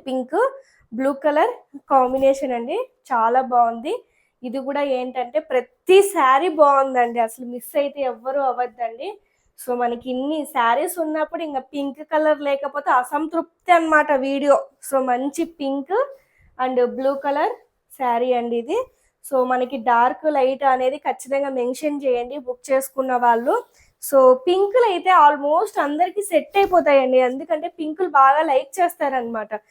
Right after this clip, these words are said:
పెట్టుబడులకి పెట్టేటప్పుడు పింక్ కలర్ తీసేసుకున్నారని అనుకోండి, వాళ్ళకి నచ్చుతుందా లేదా అన్న టెన్షన్ ఉండదన్నమాట. ఈజీగా ఎవరికైనా సెట్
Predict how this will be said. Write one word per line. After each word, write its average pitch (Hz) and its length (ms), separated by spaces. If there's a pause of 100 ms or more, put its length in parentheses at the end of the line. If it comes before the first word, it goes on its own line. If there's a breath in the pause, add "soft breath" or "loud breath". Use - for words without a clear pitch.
(240 soft breath)
పెట్టుబడులకి 403 720
పెట్టేటప్పుడు 330 640 (580 soft breath)
పింక్ 381 260
కలర్ 415 320
తీసేసుకున్నారని 320 920 (240)
అనుకోండి, 285 460 (120)
వాళ్ళకి 285 280
నచ్చుతుందా 330 480 (100)
లేదా 294 260
అన్న 294 120 (120)
టెన్షన్ 330 420
ఉండదన్నమాట. 302 600 (240)
ఈజీగా 349 420
ఎవరికైనా 370 540
సెట్ 294 220